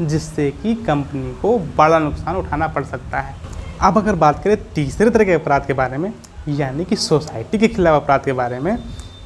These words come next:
तो इस तरह के अपराध में जो साइबर अपराधी होते हैं वह अपराध करने के लिए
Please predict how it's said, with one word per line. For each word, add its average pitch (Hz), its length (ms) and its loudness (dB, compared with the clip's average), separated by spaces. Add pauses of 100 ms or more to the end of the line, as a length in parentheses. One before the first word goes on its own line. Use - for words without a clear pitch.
(220)
तो 233 200 2 (160)
इस 202 200 0
तरह 180 220 2
के 147 120 2
अपराध 131 480 -2
में 190 280 -2
जो 208 240 -4
साइबर 135 420 0
अपराधी 147 440 0
होते 151 280 0
हैं 147 140 -4
वह 190 180 0
अपराध 143 340 0
करने 143 420 -2
के 123 120 -4
लिए 156 340 2